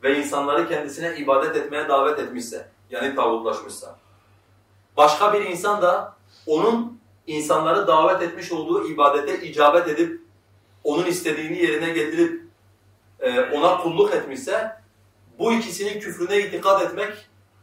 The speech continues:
bu İslam'ın asıllarındandır. Dediğim gibi yani aklı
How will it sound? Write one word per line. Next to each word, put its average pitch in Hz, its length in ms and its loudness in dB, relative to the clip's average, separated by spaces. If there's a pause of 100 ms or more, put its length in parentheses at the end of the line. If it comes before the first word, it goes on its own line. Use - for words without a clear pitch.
(160)
bu 190 120 0
İslam'ın 175 400 4
asıllarındandır. 127 840 0
Dediğim 226 280 -2
gibi 143 200 -6
yani 175 380 0 (400)
aklı 196 680 4